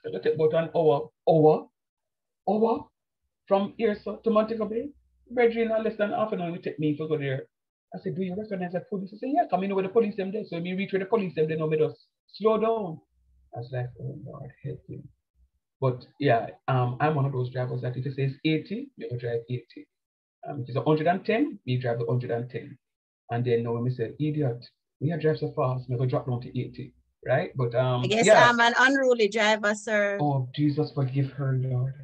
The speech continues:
Speaker 1: Forgive her, forgive her, forgive her. Cause her foot to become light. So, you know, so this is just really what it is that we do on a daily basis. Whether or not you're a driver,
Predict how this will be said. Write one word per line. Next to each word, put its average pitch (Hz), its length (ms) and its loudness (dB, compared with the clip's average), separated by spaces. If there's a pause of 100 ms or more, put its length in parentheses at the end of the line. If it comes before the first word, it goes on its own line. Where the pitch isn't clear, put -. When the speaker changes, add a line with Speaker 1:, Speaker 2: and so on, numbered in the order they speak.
(160)
Speaker 1:
Forgive 139 320 -16 (100)
her, 139 80 -20 (140)
forgive - 400 -20
her, - 160 -20
forgive 131 280 -14 (100)
her. - 140 -20 (720)
Cause 170 200 0
her 170 200 -2
foot 139 140 -6
to 139 60 -8
become 127 360 -2
light. 113 240 -4 (500)
So, - 260 6 (120)
you 233 120 4
know, 185 260 4
so 202 140 4
this 254 160 4
is 247 120 2
just 190 220 2
really 185 240 8
what 170 200 2
it 190 120 -4
is 151 80 0
that 143 180 2
we 156 140 2
do 147 160 2 (100)
on 139 120 2
a 139 80 2
daily 123 240 0
basis. - 400 -10
Whether 156 180 4
or 196 40 2
not 170 200 0
you're 156 100 0
a 160 120 2
driver, 156 520 2